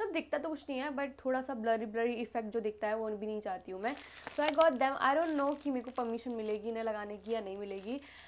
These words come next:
but मैंने ये मंगा लिए हैं तो कहीं ना कहीं तो यूज़ हो ही जाएंगे। And इसमें आपको अलग सिल्वर भी मिलता है, रेड भी मिलता है, मतलब काफ़ी सारे ऑप्शंस हैं वहाँ पे Amazon पे, आप जाके चेक करोगे तो। अ, but मुझे गोल्डन ही चाहिए थे और मुझे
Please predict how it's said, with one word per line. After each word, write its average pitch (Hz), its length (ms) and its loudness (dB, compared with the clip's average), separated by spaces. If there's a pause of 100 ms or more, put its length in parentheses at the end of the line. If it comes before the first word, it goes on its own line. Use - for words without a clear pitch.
(240)
but - 340 -4 (320)
मैंने 208 240 -2
ये 202 140 -2
मंगा 196 280 -2
लिए 208 240 0
हैं 214 120 -2
तो 196 300 -6 (340)
कहीं 240 120 0
ना 240 80 2
कहीं 233 140 0
तो 220 80 -4
यूज़ 220 240 0
हो 226 80 0
ही 196 100 -2
जाएंगे। 196 300 -2 (600)
And 202 460 2
इसमें 294 320 4
आपको 302 260 4
अलग 262 400 8
सिल्वर 240 380 4
भी 254 140 2
मिलता 262 320 2
है, 262 300 4
रेड 208 240 4
भी 226 100 0
मिलता 240 240 0
है, 392 60 4
मतलब 523 160 -2
काफ़ी 233 220 2
सारे 349 120 6
ऑप्शंस 294 420 2
हैं 254 180 2
वहाँ 254 300 2
पे 240 160 2
Amazon 220 320 2
पे, 240 240 -2 (160)
आप 214 180 0 (100)
जाके 202 240 2
चेक 202 240 -2
करोगे 202 280 0
तो। 269 240 6 (480)
अ, 208 400 6
but 247 140 2
मुझे 277 200 4
गोल्डन 214 280 6
ही 240 80 0
चाहिए 233 260 2
थे 254 100 4
और 240 120 6
मुझे 226 440 0